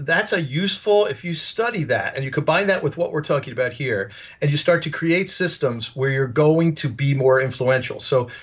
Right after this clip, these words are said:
you might be creating a marketing system where you reveal information, not just about yourself, but useful information to people, so that by the time they get in touch with you, they know how your process works.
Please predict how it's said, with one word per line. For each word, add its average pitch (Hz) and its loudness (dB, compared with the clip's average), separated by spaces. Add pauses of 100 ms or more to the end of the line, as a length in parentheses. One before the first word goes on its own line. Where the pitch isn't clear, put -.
(160)
you 165 2
might 185 4
be 175 -2
creating 170 -2
a 139 -2
marketing 143 -2
system 120 -6
where 135 0
you 131 -6
reveal 127 2
information, 135 -2
not 123 0
just - 0
about 127 2
yourself, 156 0
but - -2
useful 131 -4
information 123 -4
to - -10
people, 120 -4
so 131 -2
that 127 2
by 139 2
the 139 2
time 220 2
they 196 2
get 156 0
in 131 0
touch - -2
with 113 -10
you, 131 -10 (360)
they 143 6
know 165 6
how 165 2
your 160 2
process 147 -4
works. - -4